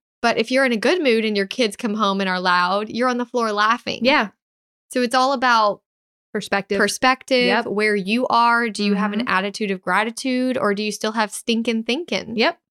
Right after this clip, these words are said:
Speaker 1: I can't tell you how many times I've heard someone say, "Oh my gosh, I have a client right now and they're so annoying." I'm like, "Remember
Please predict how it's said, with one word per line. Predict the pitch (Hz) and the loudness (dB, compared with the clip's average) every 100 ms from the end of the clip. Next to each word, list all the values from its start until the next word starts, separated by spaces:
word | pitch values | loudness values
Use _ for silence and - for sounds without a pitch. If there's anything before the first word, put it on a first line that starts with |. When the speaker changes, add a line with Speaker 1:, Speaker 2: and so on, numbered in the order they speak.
| _ _ _ _ | _ _ _ _
Speaker 1:
I | 233 | -4
can't | 233 285 - | 0 -2 -2
tell | 262 | -2
you | 277 254 | 0 0
how | |
many | 233 220 | 0 0
times | 220 220 214 | 0 -2 -2
I've | |
heard | 202 208 | -4 -6
someone | 202 202 | -6 -4
say, | 185 - | -4 -2
"Oh | 180 208 | 0 2
my | 214 208 | 2 2
gosh, | 196 190 202 | 2 2 0
I | 202 | -4
have | 202 | -4
a | 196 | -6
client | - 208 190 190 196 190 | -6 -2 0 0 -2 -2
right | 190 190 | -2 -2
now | 196 190 185 185 185 185 180 190 - _ _ _ _ | -2 -2 2 2 2 2 0 -2 -8 _ _ _ _
and | - 208 | -2 0
they're | 208 202 | 0 0
so | - - - - 208 202 208 | -4 -6 -6 0 2 4 2
annoying." | 202 196 190 190 196 190 - | 0 0 0 0 0 0 -2
I'm | 202 | -2
like, | 208 | -2
"Remember | 214 254 | -2 -2